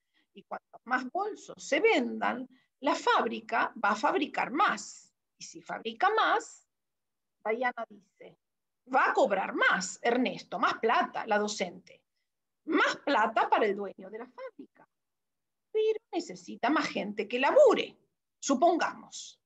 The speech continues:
China, y acá da otro ejemplo. China, o sea, sitúa la problemática abstracta y general del proteccionismo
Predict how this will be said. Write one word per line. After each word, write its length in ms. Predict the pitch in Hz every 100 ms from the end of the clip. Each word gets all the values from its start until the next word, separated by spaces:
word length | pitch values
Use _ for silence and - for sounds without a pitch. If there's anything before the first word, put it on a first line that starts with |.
| _ _ _ _ _ _ _ _
China, 600 | - 554 466 285 240 -
y 100 | 240
acá 480 | 220 220 302 403 - _ _ _ _ _
da 500 | 208 240 254 - - _ _
otro 380 | 285 453 466 190
ejemplo. 580 | 175 - 165 - _ _ _
China, 600 | - 480 392 233 185 294
o 60 | 220
sea, 180 | - 185
sitúa 840 | - 247 214 - 392 285 143 - - _ -
la 140 | 190
problemática 800 | 202 196 220 226 254 247 - 220
abstracta 840 | 208 - - 269 349 359 - 185
y 80 | -
general 760 | - 208 208 214 294 285 180 - _ _ _
del 160 | 208 -
proteccionismo 1500 | 208 233 226 392 508 427 285 - _ _ _ 247 330 -